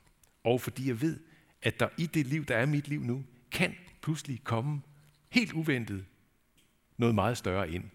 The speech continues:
Noget, vi slet ikke har set for os. Dit liv er fuld af fødselssmerte. Ja, men fødselsglæden venter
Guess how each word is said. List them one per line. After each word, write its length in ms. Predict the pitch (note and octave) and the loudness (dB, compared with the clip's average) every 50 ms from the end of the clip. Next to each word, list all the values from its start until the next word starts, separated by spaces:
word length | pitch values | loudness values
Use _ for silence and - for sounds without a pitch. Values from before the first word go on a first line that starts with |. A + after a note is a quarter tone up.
| - | -2
Noget, 240 | A2+ B2 D3+ D#3+ C3+ | 2 2 2 2 2
vi 60 | C3 | -2
slet 200 | A2+ - E3 E3 | -2 -2 0 0
ikke 140 | E3 C#3 - | 0 0 -2
har 60 | G#2 | -2
set 320 | F#2+ - A2 G#2+ G2 - - _ _ _ | -4 -4 -4 -6 -6 -8 -14 _ _ _
for 260 | - - D#2 C2 C2+ | -10 -10 -8 -8 -8
os. 240 | C#2 C#2+ - - - _ _ _ _ _ _ _ _ _ _ _ _ _ _ _ _ _ _ _ _ - | -10 -14 -14 -16 -18 _ _ _ _ _ _ _ _ _ _ _ _ _ _ _ _ _ _ _ _ -4
Dit 140 | A#2+ A2+ A#2 | -2 0 2
liv 180 | E3 G3+ G#3+ | 2 2 4
er 40 | G3 | 2
fuld 260 | D#3+ - F#3 G3 F#3+ | 0 0 -2 -2 -2
af 60 | D#3+ - | -2 -2
fødselssmerte. 720 | - C3+ C#3+ C#3+ C3 A2+ - - F#2+ E2+ D#2+ D#2+ D#2+ D#2+ - - _ _ _ _ _ _ _ _ _ _ _ _ _ _ - C#2+ | -2 -4 -4 -4 -6 -8 -8 -6 -6 -6 -6 -6 -8 -10 -12 -16 _ _ _ _ _ _ _ _ _ _ _ _ _ _ -6 -4
Ja, 220 | D2+ G#2 C#3+ D#3 - - - _ _ _ _ _ _ _ _ _ - | -2 -2 -2 -4 -6 -14 -20 _ _ _ _ _ _ _ _ _ -4
men 120 | A2+ G#2+ | -4 -4
fødselsglæden 960 | - - - D#3+ F#3 - G#3 F#3 D3 - - - B2 A#2 G#2+ G#2 G2+ F#2 E2+ - - | -2 0 0 0 0 0 -4 -8 -8 -10 -8 -6 -4 -4 -2 -2 -4 -6 -6 -10 -12
venter 580 | - F#2 E2+ G#2+ A#2 C#3+ D#3 - D#3 C3+ G#2 | -12 -6 -4 -2 -2 -2 -2 -4 -4 -6 -6